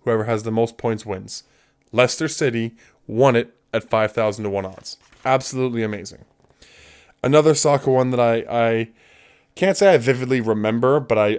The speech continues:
I do remember it being a huge one, um, when I was growing up. Um, and it was the two thousand four Greek national soccer team winning the two thousand four Euros.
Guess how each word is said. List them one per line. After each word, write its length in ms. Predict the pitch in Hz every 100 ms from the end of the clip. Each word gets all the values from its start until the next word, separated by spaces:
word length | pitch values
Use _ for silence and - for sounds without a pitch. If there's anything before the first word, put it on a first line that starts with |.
| 113
I 40 |
do 120 | 113
remember 260 | 135 131 127
it 80 | 110
being 200 | 120 117
a 40 |
huge 340 | 107 127 120 117
one, 340 | 117 110 113
um, 540 | 107 110 110 107 104
when 100 | 107
I 120 | 104 104
was 260 | 110 107
growing 320 | 117 110 107
up. 260 | 107 107 - - -
Um, 440 | 113 110 117 - -
and 100 | 131
it 40 | 131
was 180 | 123
the 160 | 120 120
two 240 | - 165
thousand 420 | 160 156 151 156 143
four 380 | - 120 117
Greek 480 | 110 113 127 143 -
national 480 | 131 117 120 - 117
soccer 360 | - 110 - 104
team 360 | 107 104 101 _ _ _ _ _
winning 480 | 120 131 135 131 127
the 320 | 117 110 107
two 240 | - 131
thousand 300 | 120 120 113
four 280 | 110 113 110
Euros. 540 | 104 104 95 60 -